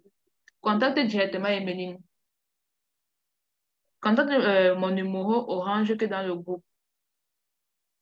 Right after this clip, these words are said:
Le numéro qui a, euh, le flyers et non ma, ma photo seule. Marielle, moi, par exemple, je souhaiterais vendre des chemises et friperies hommes.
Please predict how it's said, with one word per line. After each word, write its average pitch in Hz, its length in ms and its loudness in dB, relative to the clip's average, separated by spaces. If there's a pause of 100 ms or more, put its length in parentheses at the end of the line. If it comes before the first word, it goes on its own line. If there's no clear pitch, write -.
(1080)
Le 202 80 -6
numéro 208 500 2
qui 233 140 -2
a, 196 540 2 (220)
euh, 170 220 -6
le 170 120 -4
flyers 170 600 -2
et - 60 -10
non 185 160 -8
ma, 175 280 -6
ma 160 160 -8
photo 180 320 -10
seule. 160 360 -6 (1200)
Marielle, 208 500 4
moi, 254 240 4
par 220 120 2
exemple, 208 380 -2
je 185 120 -6
souhaiterais 190 500 -2
vendre 202 380 -2
des 180 200 -4
chemises 190 680 -4
et 190 100 -2
friperies 175 600 -6
hommes. 170 220 -6